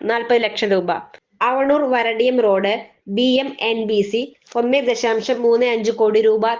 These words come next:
തുടങ്ങിയ പദ്ധതികൾക്കാണ് ബജറ്റിൽ തുക അനുവദിച്ചത്. മണ്ഡലത്തിലെ നൂറ്റിയിരുപത്തിമൂന്ന്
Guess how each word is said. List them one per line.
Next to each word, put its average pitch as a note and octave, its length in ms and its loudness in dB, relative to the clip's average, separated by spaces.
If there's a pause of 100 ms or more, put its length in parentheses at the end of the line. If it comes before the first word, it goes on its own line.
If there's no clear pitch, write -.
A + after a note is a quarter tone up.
(120)
തുടങ്ങിയ A3+ 360 2
പദ്ധതികൾക്കാണ് G#3+ 840 -2 (420)
ബജറ്റിൽ G#3 440 0 (120)
തുക G#3 160 2
അനുവദിച്ചത്. F#3 580 -2 (440)
മണ്ഡലത്തിലെ C4 640 0 (120)
നൂറ്റിയിരുപത്തിമൂന്ന് C4 720 0